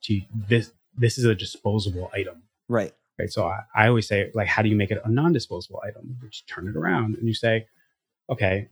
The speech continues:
Speaker 1: we're gonna go, I'm gonna go to this place downtown, find the right thread. They're gonna weave it in front of me. I'm gonna get all the yarn together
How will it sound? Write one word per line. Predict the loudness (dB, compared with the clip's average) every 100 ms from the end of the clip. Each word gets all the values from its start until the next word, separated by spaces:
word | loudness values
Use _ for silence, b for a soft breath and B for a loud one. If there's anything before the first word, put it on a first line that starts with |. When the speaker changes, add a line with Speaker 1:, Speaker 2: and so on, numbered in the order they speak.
| 0
Speaker 1:
we're | 2
gonna | 4 4
go, | 2
I'm | 2 2
gonna | 2
go | 2 2
to | 4
this | 2 0
place | 0 0
downtown, | 2 0 2 0 0 -4
find | 0 2 4
the | 2
right | 0 -2 -4 _ _ _ _
thread. | -2 0 0 -6 -12 _ _ _ _ _ _
They're | -4 -2
gonna | -2
weave | -2 -2 -2
it | -2 -6
in | -12
front | -16 -10 -10
of | -10
me. | -16 -20 -20 _ _ _ _ _ _ _ -8
I'm | -4
gonna | -4 -6 _ _
get | -2 0
all | 2 2
the |
yarn | 2 0 -2
together | -4 -6 -8 -12 -16